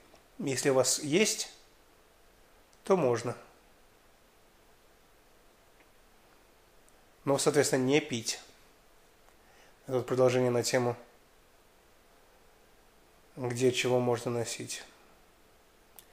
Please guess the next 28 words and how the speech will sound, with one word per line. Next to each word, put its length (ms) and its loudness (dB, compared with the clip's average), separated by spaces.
В 20 -20
принципе, 300 2
сравнительно 540 6
неплохой 480 4
штат. 420 6
Мог-, 240 0
э, 220 6
там 200 10
было 220 6
хуже 300 0
некоторое 380 2
время. 300 0
Стало 320 -4
лучше. 400 -6
Вообще 280 6
сейчас 320 8
законы 420 8
по 240 8
стране 340 2
улучшаются. 800 6
<clears throat> 320 -12
Оружие 640 12
дешевеет. 640 6
Так 140 0
что 140 0
всё 320 0
будет, 400 -4
надеюсь, 560 -4